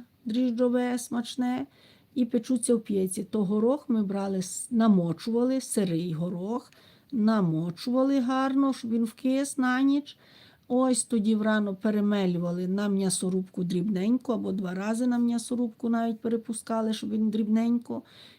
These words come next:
І обов'язково додавали туди тушонку таку без костомах. Меляне, наприклад, м'ясо з салом там перемеляне, пережарене, в банках закрите. Така тушонка в мене теж є. Е,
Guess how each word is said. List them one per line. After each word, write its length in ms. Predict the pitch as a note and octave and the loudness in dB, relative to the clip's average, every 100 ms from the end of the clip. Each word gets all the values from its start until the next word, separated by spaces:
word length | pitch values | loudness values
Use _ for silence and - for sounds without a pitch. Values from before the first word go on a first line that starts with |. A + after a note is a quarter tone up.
| _ | _
І 160 | - B3 | 2 4
обов'язково 880 | A3 F#3+ F#3 F#3+ F3+ - A3+ C4+ B3+ | 4 2 2 2 0 -2 -2 0 0
додавали 640 | G3+ F#3 F3 G3+ B3+ A#3+ | -2 -2 -2 0 0 0
туди 540 | A3+ F#3+ F3 G3 A3 | -2 -4 -4 0 2
тушонку 800 | A3+ - G#3 G3+ F#3+ F#3 F#3 F#3 | 0 -2 -6 -4 -4 -4 -4 -6
таку 320 | F#3 G3+ G3 F#3 | -6 -10 -8 -6
без 220 | G3 F#3+ | -4 -4
костомах. 640 | G#3 - G#3 F#3 E3+ - | -6 -6 -2 -2 -2 -4
Меляне, 720 | G3+ G3 F#3+ F3+ F3+ F3+ F3+ - | -2 0 0 -2 -4 -6 -8 -8
наприклад, 520 | F3 E3+ F#3 F#3+ F3+ | -6 -6 -10 -10 -6
м'ясо 400 | A3 A#3 B3 G3 | -4 -2 -2 -4
з 100 | F3+ | -8
салом 380 | - G3 F#3+ F#3 | -6 -6 -6 -6
там 220 | F3 F3+ | -6 -8
перемеляне, 800 | E3+ F#3+ F#3 G#3+ C#4+ F4+ D#4+ C#4+ - - _ _ | -6 -4 -2 -2 -2 -4 -4 -6 -8 -20 _ _
пережарене, 640 | G#3 G3 G3 B3 B3 G#3 | -4 -2 -2 -2 0 -2
в 40 | |
банках 380 | F#3+ F#3+ G3+ F#3+ | -4 -4 -4 -4
закрите. 500 | F#3 F#3+ F3 - D3+ | -4 -6 -6 -6 -6
Така 260 | D#3 G3 G#3+ | -10 -6 -6
тушонка 480 | G#3+ G#3 A#3+ A3+ F#3 | -6 -6 -4 -4 -4
в 40 | |
мене 220 | G3 G3 | -4 -4
теж 340 | F#3+ A3 G#3+ F#3+ | -4 -4 -2 -2
є. 540 | F3+ F#3+ G#3 A3 A#3+ - - - - _ _ _ _ _ _ _ _ _ _ _ _ _ _ _ _ _ _ _ _ _ - | -2 -2 0 0 -2 -6 -20 -20 -20 _ _ _ _ _ _ _ _ _ _ _ _ _ _ _ _ _ _ _ _ _ -2
Е, 760 | G3 G3 F#3+ F#3+ F#3+ F#3+ F#3+ | 2 4 4 2 2 2 2